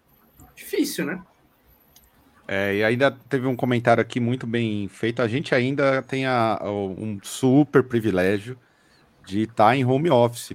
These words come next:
Speaker 2: porque a esmagadora maioria da população aí tá exposta a, ao vírus. Aliás, desde o começo, né? Por isso que quando rolava, já, a gente já vem falando sobre a situação da pandemia, em diversos momentos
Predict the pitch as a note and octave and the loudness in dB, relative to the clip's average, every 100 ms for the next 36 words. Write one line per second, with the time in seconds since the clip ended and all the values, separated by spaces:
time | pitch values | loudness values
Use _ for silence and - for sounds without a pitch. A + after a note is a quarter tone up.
0 | - G2+ - A#2+ A#2 A#2+ A2+ G#2+ G2+ G2+ | -12 -12 -4 -2 -2 0 2 4 2 -2
1 | G2+ F#2+ C3 D#3+ D3 B2+ F#2+ F#2+ C3+ F3 | -8 -2 0 2 4 4 2 0 2 4
2 | E3 A2+ C3 D3 G2+ G#2 B2+ A2+ A#2 A#2+ | 2 0 -2 0 0 -2 -4 -2 -4 -8
3 | - G#2+ G2 - - G2+ G2 F#2 A2 - | -10 -6 -6 -8 -10 -6 -6 -6 -8 -12
4 | _ _ _ _ _ - A2+ C3 D3 - | _ _ _ _ _ 4 6 6 4 -4
5 | - B2 A#2 - A#2 G#2+ G2 F#2+ - - | -2 0 0 0 2 2 0 -4 -12 -8
6 | F#2 F#2+ F#2 F2+ E2 - _ - G#2+ G2 | -4 -2 -2 -4 -8 -14 _ -6 -6 -4
7 | G2+ D#3 A#3 - - E3 A#3 A3+ C4+ - | -4 -4 -6 -6 0 2 4 2 0 0
8 | G3+ F3 - B2+ C3+ C#3 _ - _ D#3+ | 2 2 2 0 -2 -4 _ -20 _ -2
9 | A3 - A#3+ G#3+ F3+ D#3 - E3+ E3+ D#3+ | -2 0 2 4 6 4 2 2 4 6
10 | C#3+ B2+ A#2+ A#2 - B2 C3+ C3+ B2 G#2+ | 6 6 4 0 0 4 6 6 4 2
11 | A#2+ G#2+ A#2 B2 C#3+ C#3+ C#3 C3 A#2 A2+ | 0 0 2 2 2 -4 -4 0 2 2
12 | C#3 A#2+ F#2+ _ _ _ - A#2 A#2 B2+ | 2 0 -4 _ _ _ -4 -2 -2 -4
13 | A#2+ B2+ A2+ A#2 A#2 G#2+ C3 C#3 A#2+ A2+ | -6 -6 -6 -4 -4 -4 -4 -2 -4 -6
14 | A2 C3 C3+ C#3 A#2+ A#2 B2 B2+ - | -4 -4 -4 -8 -4 -2 -2 -4 -8